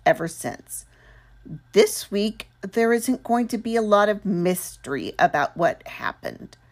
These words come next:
because we know what happened. The real question is, why? But first,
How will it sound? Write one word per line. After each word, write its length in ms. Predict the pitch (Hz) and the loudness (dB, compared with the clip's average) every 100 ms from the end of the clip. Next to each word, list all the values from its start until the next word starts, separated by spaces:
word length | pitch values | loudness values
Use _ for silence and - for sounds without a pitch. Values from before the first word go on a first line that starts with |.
| _ _ - _ _ - | _ _ -20 _ _ -8
because 360 | 196 302 262 | -2 -2 -2
we 180 | 226 320 | 2 4
know 340 | 359 190 - | 6 6 6
what 260 | - - - | 6 2 0
happened. 720 | - 208 233 - 117 165 175 - - _ _ | 0 4 4 2 -4 -4 -10 -14 -20 _ _
The 100 | 185 | -10
real 240 | 180 285 | -2 0
question 680 | 294 - 233 226 - 233 208 | -2 0 0 0 -2 0 2
is, 440 | 202 190 185 - - _ - - - - - | 2 2 -2 -12 -20 _ -20 -20 -20 -20 -18
why? 680 | 170 160 - - 85 - 180 _ _ _ - - _ _ - _ | -8 -4 -4 -6 -10 -12 -18 _ _ _ -20 -20 _ _ -20 _
But 220 | 151 - | -6 -6
first, 720 | - 127 - 247 - - - | -8 -8 -6 -8 -10 -16 -20